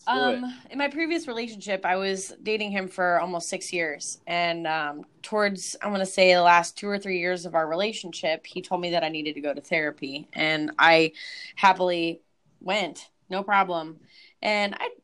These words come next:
Speaker 2: I did the work in a fairly quick amount of time. I mean, I cried twenty-six years of tears that I hadn't cried ever. And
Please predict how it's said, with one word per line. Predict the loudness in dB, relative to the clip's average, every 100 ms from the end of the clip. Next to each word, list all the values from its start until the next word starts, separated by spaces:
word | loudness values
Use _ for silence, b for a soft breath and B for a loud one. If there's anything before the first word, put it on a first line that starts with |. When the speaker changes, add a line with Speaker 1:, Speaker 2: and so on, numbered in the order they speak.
| -4
Speaker 2:
I | -2
did | 0 0
the |
work | 2 0 0
in | -2
a | 0
fairly | 0 0 0 -4 -6
quick | -6 -4
amount | -2 -4
of | -6
time. | -4 0 0 0 -6
I |
mean, | -8 -6 -6 -4
I | -6
cried | 0 0 0
twenty-six | -6 -10 -8 -12 -14 -18 _
years | -2 -2 0
of | -4
tears | -4 0 0 2
that | 0
I | 2
hadn't | 2 0
cried | 2 4 4
ever. | 2 0 -2 -4 -6
And | -6 -4 -4 -6